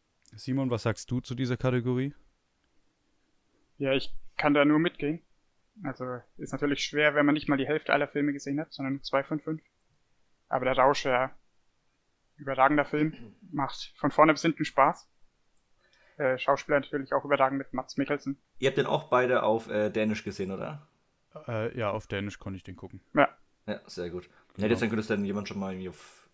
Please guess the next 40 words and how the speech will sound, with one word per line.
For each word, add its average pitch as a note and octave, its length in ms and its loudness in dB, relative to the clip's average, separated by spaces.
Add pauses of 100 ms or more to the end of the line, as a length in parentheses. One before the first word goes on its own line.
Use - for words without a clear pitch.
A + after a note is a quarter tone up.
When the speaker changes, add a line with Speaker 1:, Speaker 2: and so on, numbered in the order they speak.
(120)
Speaker 3:
in G2 100 -8
der G2+ 120 -2
englischen G#2+ 320 -2
Fassung G2+ 260 -6
oder F#2+ 140 -4
so F#2+ 100 -6
gesehen F#2 260 -10
hat. G2 120 -20 (760)
Speaker 1:
Nee, B2 140 -2
leider C#3 260 -2
nicht. - 460 -8 (240)
Äh, G#2+ 240 -4
ich - 180 -14
würd C#3 140 -4
auch, C3+ 240 -4
also, A#2 340 -4 (1000)
bei G#2+ 100 -6
mir A#2 240 -4
ist A#2+ 140 -8
es, A2+ 160 -14
äh, A2+ 320 -8 (140)
Hoffnung D3 520 -2
und, - 600 -6 (400)
und, G#2+ 440 -6
äh, G2 300 -2
Prediction G#2+ 560 -6
zugleich. F#2 600 -12 (260)
Weil, A2 220 0
das - 160 -6
sollte A#2+ 180 0
man A2 80 -2
vielleicht A2+ 280 0
noch G#2+ 60 -4
sagen, A2+ 360 0
wir G#2+ 80 -4
machen G#2+ 200 -4
das G2 160 -10
kleine G#2 220 -4
Tippspiel G#2+ 380 -6
so, A2 260 -6